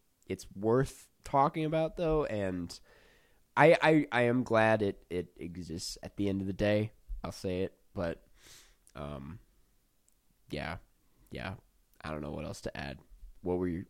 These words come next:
what, what did you give a, for a star rating, Jeff? <coughs> I'm sorry. <laughs> I was trying to hold in a sneeze that whole time.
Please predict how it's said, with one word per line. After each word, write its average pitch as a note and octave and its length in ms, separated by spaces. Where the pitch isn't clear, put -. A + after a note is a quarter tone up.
what, A2 200
what A2 120
did G#2 100
you G2+ 140
give F2+ 180
a, E2 280
for - 160
a D#2+ 40
star D2+ 320
rating, A#1+ 300
Jeff? - 220
<coughs> C#4 100
I'm F#2 160
sorry. - 420
<laughs> - 240
I - 180
was E3+ 200
trying D#3 240
to C3+ 80
hold D3 220
in - 80
a C#3+ 60
sneeze B2 360
that A2 180
whole - 160
time. C#3 100